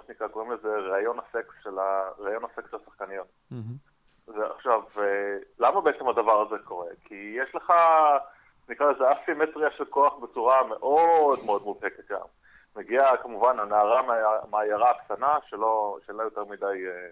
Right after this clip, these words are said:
Speaker 1: מה זה, רוצה להגיע to make it in Hollywood.
Speaker 2: Mm-hmm.
Speaker 1: עכשיו, הסיטואציה הזאת היא, כמובן, אה, ברור שיהיה מישהו שינצל אותה, כן? זה לא, שלא, של ה-, עכשיו, אה, יכול להיות שזה הטרדה,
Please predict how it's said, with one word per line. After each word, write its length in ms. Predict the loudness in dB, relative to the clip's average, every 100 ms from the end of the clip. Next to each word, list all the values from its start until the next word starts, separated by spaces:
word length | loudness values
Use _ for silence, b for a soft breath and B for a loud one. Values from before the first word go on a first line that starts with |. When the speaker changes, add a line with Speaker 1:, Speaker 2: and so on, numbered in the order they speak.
| _
Speaker 1:
מה 60 | -10
זה, 120 | -8
רוצה 280 | -6 -2 -2
להגיע 360 | -2 -4 -4 -6
to 160 | -6
make 200 | -12 -10
it 200 | -10 -4
in 40 | -2
Hollywood. 600 | -2 -4 -18 _ _ -16
Speaker 2:
Mm-hmm. 240 | -14 -16 -18
Speaker 1:
עכשיו, 180 | -16 -16 _ _ _ _ _ _ b b b _ _
הסיטואציה 480 | -12 -2 -2 -2 -6
הזאת 340 | -4 -6 -6
היא, 420 | -10 -8 -10 -14 -14
כמובן, 360 | -14 0 0 0
אה, 140 | -4 0
ברור 240 | 0 0 -4
שיהיה 200 | -8 -8
מישהו 260 | -8 -10
שינצל 480 | -12 -10 -6 -2 -2
אותה, 160 | -4 _ _
כן? 140 | -14 -10
זה 60 | -6
לא, 160 | -6 -6
שלא, 440 | -4 -2 -2 -4 -6
של 180 | -4
ה-, 580 | -2 -2 -2 -2 -2 -4 -8 -18 -20 _ b b b b
עכשיו, 220 | _ -8 -8 -8
אה, 340 | -6 -4 -6 -8
יכול 320 | -10 -2 0
להיות 180 | 0 -4
שזה 160 | -4 -6
הטרדה, 300 | -8 -6